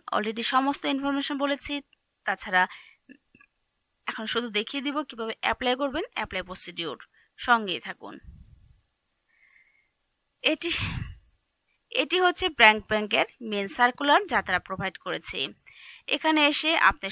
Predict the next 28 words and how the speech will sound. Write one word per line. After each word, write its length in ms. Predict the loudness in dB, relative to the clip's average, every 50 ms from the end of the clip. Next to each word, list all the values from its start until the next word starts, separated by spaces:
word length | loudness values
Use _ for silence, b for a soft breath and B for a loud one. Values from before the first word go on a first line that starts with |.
| -4
সমস্ত 320 | -4 -2 0 0 0 2 2
ইনফরমেশন 500 | 0 -2 -2 -4 -6 -6 -6 -4 -4 -2 0 2
আরও 120 | 2 2 0 -4 -6
দেখে 180 | -6 -6 -4 -4
নিবেন, 220 | -2 -2 -2 -2 -4 -2 0 2
তারপরে 300 | 2 2 2 0 -4 -4 -4
আপনি 140 | -4 -6 -10 -12
এখানে 220 | -10 -8 -4 -4 -4 -4 _ -10 -20 _ _ -2 0
অ্যাপ্লাই 300 | 0 0 0 -2 -4 -4 -6
করবেন। 300 | -10 -12 -10 -10 -10 -10 -12 -16 _ B B B B B B B B 2
আপনারা 300 | 2 2 -4 -6 -6 -4 0 4
চাইলে 260 | 6 6 6 4 2 0 0
তাদের 180 | -2 -2 0 -2 -2
এখানে 240 | -2 -2 -4 -4 -2 -2 -2
এসে 220 | -2 -2 -2 0 0 -2 -2 -2
ক্যারিয়ার 300 | -4 -4 -4 -2 0 0 0 0
অপশনে 300 | 0 -2 -6 -6 -6 -4 0 2
যাবেন, 240 | 2 2 2 -2 -6 -6 -8
ক্যারিয়ার 320 | -8 -6 -4 -4 -4 -6 -6
অপশনে 280 | -8 -10 -12 -12 -12 -12 -10 -8
যে 100 | -8 -8 -8 -8 _ -8 -6 -6
এই 60 | -4 -2
ব্যাংক 180 | -2 -2 -2 -2 -6 -6
সম্পর্কে, 420 | -8 -6 -6 -6 -8 -8 -6 -4 -4 -2 -2 -2
আপনার 220 | -4 -4 -8 -14 -12 -10
ক্যারিয়ার 300 | -8 -6 -4 -4 -4 -4 -6 -6
সম্পর্কে 380 | -6 -6 -8 -8 -8 -8 -8 -8 -8 -8 -8
ডিটেলস 300 | -10 -8 -8 -8 -6